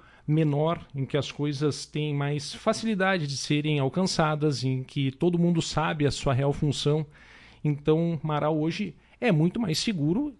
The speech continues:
eu digo com certeza, é muito mais seguro de fazer aqui uma cirurgia de joelho do que em qualquer cidade maior que Marau, porque nós temos uma qualidade hospitalar e um cuidado com o paciente diferenciado, Camila.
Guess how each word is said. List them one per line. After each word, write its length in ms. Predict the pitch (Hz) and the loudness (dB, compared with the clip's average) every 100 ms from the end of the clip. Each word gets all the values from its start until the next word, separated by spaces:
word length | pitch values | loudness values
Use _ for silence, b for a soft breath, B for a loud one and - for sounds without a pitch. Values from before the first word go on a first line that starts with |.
| - | -2
eu 220 | 143 190 | 0 2
digo 280 | 139 180 185 | 0 -2 -2
com 300 | - 185 226 | 0 2 2
certeza, 720 | - 160 143 160 185 143 139 | 2 2 0 0 0 0 -2
é 60 | 143 | -2
muito 280 | 156 180 180 | 0 0 -2
mais 240 | 170 165 | -4 -4
seguro 400 | - 147 139 160 | -4 -4 -4 -2
de 120 | 160 - | -4 -2
fazer 340 | 147 123 151 | -2 0 -2
aqui 220 | 147 - | -4 -4
uma 100 | 151 | -6
cirurgia 400 | - 131 127 151 | -4 -4 -6 -6
de 100 | 139 | -6
joelho 380 | 120 127 147 156 B B - | -4 -4 -4 -6 B B -10
do 120 | 151 | -6
que 100 | 170 | -4
em 40 | |
qualquer 500 | 156 156 143 - 165 | 0 -2 0 -2 -2
cidade 500 | - 156 135 143 139 | -4 -4 -2 -2 -2
maior 400 | 147 135 127 139 | -4 -4 -4 -4
que 100 | - | -4
Marau, 380 | 147 127 131 131 b b b | -4 -2 -4 -8 b b b
porque 240 | - 127 - | -12 -10 -4
nós 240 | 131 131 | -4 -4
temos 340 | - 139 139 127 | -2 -2 -2 -2
uma 140 | 139 | -2
qualidade 560 | 139 139 131 123 131 127 | 0 -2 0 -2 -2 -4
hospitalar 680 | - - 123 120 131 135 123 | -6 -2 -2 -2 -4 -4 -4
e 80 | |
um 100 | 127 | -6
cuidado 520 | 123 131 123 120 131 127 | -4 -4 -2 -2 -2 -2
com 100 | 127 | -2
o 40 | |
paciente 460 | 123 117 - 131 131 | -2 -2 0 -2 -4
diferenciado, 720 | 113 143 139 131 123 117 107 | -4 -2 -2 -2 -6 -8 -8
Camila. 240 | 120 107 | -12 -14